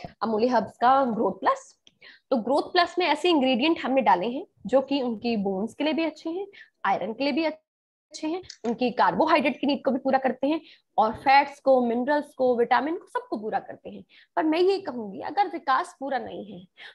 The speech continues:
तो खाना भी जरूरी है, खाना भी खिलाइए, ग्रोथ प्लस भी दीजिए,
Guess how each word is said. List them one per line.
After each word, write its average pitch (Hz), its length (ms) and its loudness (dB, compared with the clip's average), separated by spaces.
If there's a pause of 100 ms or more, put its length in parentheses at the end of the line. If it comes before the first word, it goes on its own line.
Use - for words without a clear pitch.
(100)
तो 440 60 2 (140)
खाना 277 380 4
भी 311 160 6
जरूरी - 400 -8
है, - 140 -20 (560)
खाना 233 300 0
भी 330 120 4
खिलाइए, 269 560 -2 (260)
ग्रोथ 466 340 2
प्लस 311 260 0
भी 262 80 -2
दीजिए, 185 460 -6